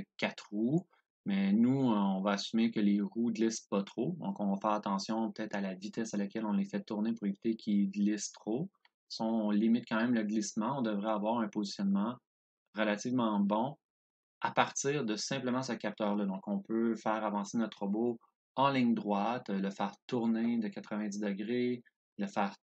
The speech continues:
di-, diriger encore quelques, quelques centimètres dans une direction. Donc, on va pouvoir suivre un parcours très précis,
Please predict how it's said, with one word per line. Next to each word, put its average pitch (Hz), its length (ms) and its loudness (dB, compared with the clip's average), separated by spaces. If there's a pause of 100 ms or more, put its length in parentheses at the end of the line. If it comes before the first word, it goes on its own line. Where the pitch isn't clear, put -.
(200)
di-, 107 440 -2
diriger 107 480 0
encore 107 380 -2
quelques, 101 680 -2
quelques 101 260 -4
centimètres 107 520 0
dans 104 140 0
une 101 140 2
direction. 101 480 0
Donc, 101 180 -4
on 104 120 0
va 98 60 -2
pouvoir 113 280 -2
suivre 135 260 -2
un 107 80 0
parcours 110 480 -4
très - 180 -10
précis, 131 640 -2